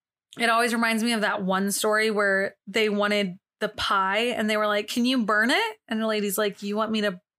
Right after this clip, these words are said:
burn the pie?" And they're like, "Yes, you guys love cooking here. Please cook it until it's black." And she's like,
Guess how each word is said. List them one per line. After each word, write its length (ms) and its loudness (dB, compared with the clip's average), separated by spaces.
burn 300 2
the 80 -2
pie?" 220 0
And 100 0
they're 100 2
like, 220 -2
"Yes, 380 0
you 120 -4
guys 240 0
love 220 -2
cooking 340 -2
here. 260 -4
Please 460 -4
cook 320 -6
it 120 -2
until 280 0
it's 160 0
black." 380 -2
And 100 -6
she's 120 -6
like, 200 -4